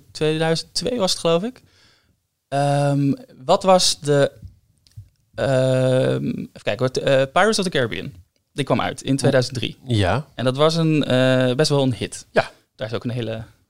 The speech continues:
Speaker 1: reeks
Speaker 2: Dat,
Speaker 1: uit
Speaker 2: sterker nog, de
Speaker 1: voortgekomen.
Speaker 2: hele, de attracties, eh, die, die moesten worden aangepast op het succes van de film die zijn gemaakt op basis van de attractie.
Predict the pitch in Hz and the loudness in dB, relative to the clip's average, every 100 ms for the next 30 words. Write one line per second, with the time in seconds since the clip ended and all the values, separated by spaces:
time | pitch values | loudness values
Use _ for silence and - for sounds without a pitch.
0 | _ _ _ _ 135 151 - 147 156 - | _ _ _ _ 0 0 2 0 0 -4
1 | - 117 104 113 175 117 120 120 120 113 | -2 0 2 2 4 6 6 6 6 6
2 | 120 117 - 120 143 - 170 147 - 127 | 4 4 2 2 2 4 4 4 2 2
3 | 139 135 143 147 139 143 147 139 127 139 | 2 2 0 0 2 2 2 2 2 4
4 | 185 - 175 147 139 - 190 185 156 135 | 2 4 4 4 -4 -2 0 0 0 2
5 | 185 180 175 160 139 160 156 156 156 147 | 4 4 4 2 2 0 2 2 0 4
6 | 160 151 156 156 175 151 - | 4 4 2 2 2 -2 -6